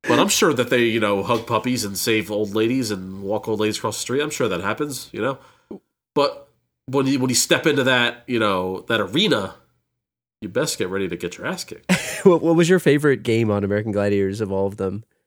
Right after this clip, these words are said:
Speaker 1: I don't know what it was called. I think it was called Assault, where it was, like, the obstacle course, and
Speaker 2: Oh, yeah.
Speaker 1: the gladiator had the tennis ball gun.
Speaker 2: Yes, that's
Speaker 1: And
Speaker 2: the
Speaker 1: you had to,
Speaker 2: one.
Speaker 1: like, at each station there was, like, a little, like, it
Speaker 2: You
Speaker 1: was
Speaker 2: shoot
Speaker 1: almost
Speaker 2: it
Speaker 1: like a,
Speaker 2: back.
Speaker 1: like, like a Nerf rocket.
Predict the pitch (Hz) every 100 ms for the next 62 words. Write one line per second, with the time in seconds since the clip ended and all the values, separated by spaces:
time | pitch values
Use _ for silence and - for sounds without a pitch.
0 | _ - 220 262 175 180 170 160 131 -
1 | - - - 127 175 160 139 247 - 185
2 | 156 - - 120 147 - - _ _ _
3 | _ 120 131 131 127 120 139 139 107 117
4 | - 151 - 170 170 - - 127 117 101
5 | 90 80 85 _ - 127 131 127 135 147
6 | 147 135 131 127 113 113 - 123 131 -
7 | 151 156 160 131 117 - - - _ 127
8 | 131 139 156 156 175 143 131 - - -
9 | 135 143 151 165 - 135 131 - 156 131
10 | 120 117 127 123 117 123 120 110 104 -
11 | _ _ _ _ _ _ _ - 131 135
12 | 143 139 156 123 113 123 - 131 139 135
13 | 127 110 117 123 - 147 131 - 165 -